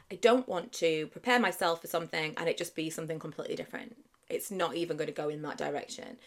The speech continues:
Didn't wanna be like, right, 'cause when I went for that appointment the first time, I didn't use any of my notes. I had about, like, seven pages of notes, front and back. Um, so many pages of notes.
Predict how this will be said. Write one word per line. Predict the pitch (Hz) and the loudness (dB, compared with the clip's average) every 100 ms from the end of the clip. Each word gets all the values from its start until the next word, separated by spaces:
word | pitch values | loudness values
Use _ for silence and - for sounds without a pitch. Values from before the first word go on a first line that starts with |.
| - - | -20 -10
Didn't | - 196 190 | 0 0 2
wanna | 180 | 0
be | 165 160 | 2 2
like, | 160 151 - | 0 -2 0
right, | 156 147 143 - _ _ _ _ _ | 2 2 0 -10 _ _ _ _ _
'cause | - 185 - - | -6 -6 -6 -12
when | 196 208 | -2 4
I | 202 | 4
went | 208 208 | 6 4
for | - | 6
that | 170 | 4
appointment | - 185 - | 4 -2 -2
the | - | -2
first | - 165 160 | 2 2 2
time, | 151 147 | 0 0
I | - | 0
didn't | 165 175 | -2 -2
use | 170 - | -4 0
any | 190 | 4
of | 170 | 2
my | 170 156 | 2 -6
notes. | 151 147 | -6 -4
I | - | -2
had | 165 | 0
about, | 151 156 | 0 -4
like, | 160 | -4
seven | - 160 165 156 | 0 2 2 -2
pages | 156 151 147 143 | -4 -4 -4 -6
of | 147 | -6
notes, | 147 156 - - - - - | -8 -10 -12 -18 -20 -20 -8
front | - 359 269 | -4 0 2
and | 320 302 | 0 0
back. | 320 - 240 - - _ - - - | -6 -6 -8 -10 -20 _ -20 -20 -2
Um, | 196 214 208 190 180 - | 4 6 4 -2 -10 -6
so | - - 214 | 4 8 10
many | 202 180 160 | 8 4 2
pages | 156 151 143 | -2 -4 -6
of | 143 | -10
notes. | 143 143 - - - | -8 -8 -8 -8 -10